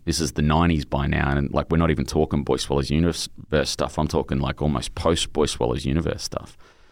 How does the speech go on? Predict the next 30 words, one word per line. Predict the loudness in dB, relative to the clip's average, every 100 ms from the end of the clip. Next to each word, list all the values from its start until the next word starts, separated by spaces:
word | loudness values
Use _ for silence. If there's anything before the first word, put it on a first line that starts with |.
| -20 _ _ _ 0
My | 4 6
mum's | 6 4 2
battling | 0 2 2
with | 2
her | 4
own | 4 4
monster | 2 0 -2 -2 0
of | 0
a | -4
kind, | -4 -4 -4 -6
right? | -4 -4 -4 -10 -20 -20 -18 -16 -18 -20 -20 -6
And | 0
she | 4 6
makes | 6 4 4
her | 4 4
escape, | 2 -2 -8 -10 -14 -18 -20 -20 -4
and | 0 0 0 -6 -16 -8
the | -4
city | 0 2 2
of | 2
Brisbane | 2 0 0 -2 -4 -4
is, | -4 -4 -6 -8
wraps | -4 -2 -2 -4 -6 -4
its | -4 0
arms | 2 4 4
around | 2 0 -2
her. | -6 -8 -10 -14 -20 -20 -12
You | -2 2
know, | 2
she, | 0 -2 -4